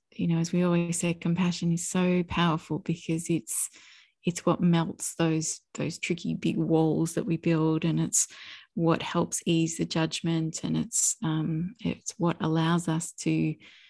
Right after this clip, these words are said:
be more compassionate for other humans when we do it for ourselves. So I wonder if you can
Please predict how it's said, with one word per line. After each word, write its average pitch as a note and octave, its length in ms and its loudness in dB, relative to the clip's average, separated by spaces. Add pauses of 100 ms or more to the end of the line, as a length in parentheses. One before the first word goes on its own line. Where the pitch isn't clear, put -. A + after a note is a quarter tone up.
(200)
be E3 100 -2
more E3+ 140 4
compassionate D#3+ 840 -4
for D#3+ 340 -4 (280)
other E3 200 -4
humans - 520 -2
when D#3+ 140 0
we D#3+ 100 0
do - 140 -6
it - 100 -8
for - 120 -8
ourselves. - 420 -6
So F3 100 -2
I F3+ 60 2
wonder F3 260 2
if E3 220 -2
you E3+ 100 -4
can E3 300 0